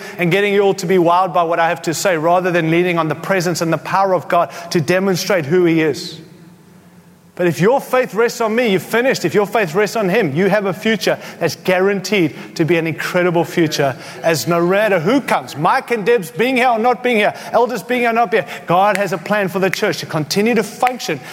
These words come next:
because your faith does not rest in man. It rests on God and God alone. That's why Paul writes to that church and he says, "You know, your faith in me, your hope inspired by me, your hope inspired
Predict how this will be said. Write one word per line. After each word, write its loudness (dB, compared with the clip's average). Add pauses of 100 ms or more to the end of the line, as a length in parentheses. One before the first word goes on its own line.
because 0
your 2
faith -2
does -2
not 0
rest -2
in 2
man. 0
It -16
rests -4 (200)
on -8
God 0 (160)
and -4
God 0
alone. -6 (1120)
That's -4
why 2
Paul 2
writes 2
to -4
that 0
church 2
and 2
he 4
says, 2
"You 4
know, 4
your 2
faith -2
in 2
me, 4
your 4
hope 0
inspired 0
by 2
me, -2 (280)
your 0
hope -2
inspired -2